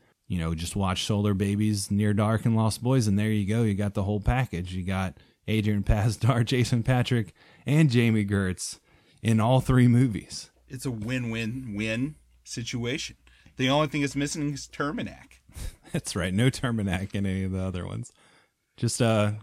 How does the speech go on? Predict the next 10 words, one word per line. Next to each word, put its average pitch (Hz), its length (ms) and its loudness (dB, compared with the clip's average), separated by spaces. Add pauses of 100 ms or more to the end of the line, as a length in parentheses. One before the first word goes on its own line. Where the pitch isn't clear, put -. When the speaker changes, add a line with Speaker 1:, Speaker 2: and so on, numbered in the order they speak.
(200)
Speaker 1:
go 139 160 6
watch 139 300 4
some 120 180 2 (100)
Terminator 127 880 2 (360)
for 117 140 0
the 104 100 2
Bigelow 110 480 2
connection 104 600 0
with, 98 280 -2
uh, 95 340 0